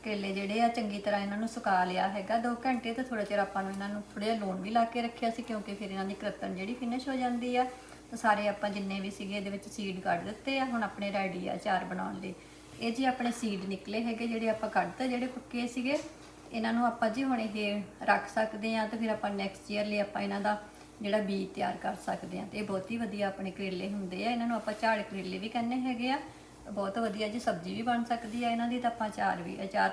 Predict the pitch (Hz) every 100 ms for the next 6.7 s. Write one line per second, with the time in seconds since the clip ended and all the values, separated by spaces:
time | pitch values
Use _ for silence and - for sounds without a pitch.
0 | - 214 214 196 - - 196 196 - -
1 | - - - - - - - - - -
2 | - - - - - - - - - -
3 | 247 240 262 339 339 277 254 226 233 247
4 | - 240 240 247 220 196 208 220 269 269
5 | 285 269 262 233 220 208 214 196 - -
6 | 196 185 208 233 254 302